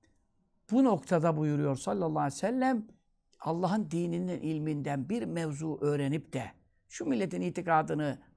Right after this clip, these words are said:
amelini, fıkhını, e, helal haram husustaki fikrini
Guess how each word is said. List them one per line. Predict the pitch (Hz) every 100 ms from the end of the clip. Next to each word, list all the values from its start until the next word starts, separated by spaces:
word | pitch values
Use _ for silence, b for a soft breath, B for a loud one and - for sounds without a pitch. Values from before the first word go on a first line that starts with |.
| -
amelini, | 190 175 165 156 135
fıkhını, | - 180 - 165 165 131 b b b -
e, | 151 151 147
helal | 160 202 180
haram | 143 165 190
husustaki | 170 156 156 156 143 160 143 b b b
fikrini | - 214 - 202 196 196 156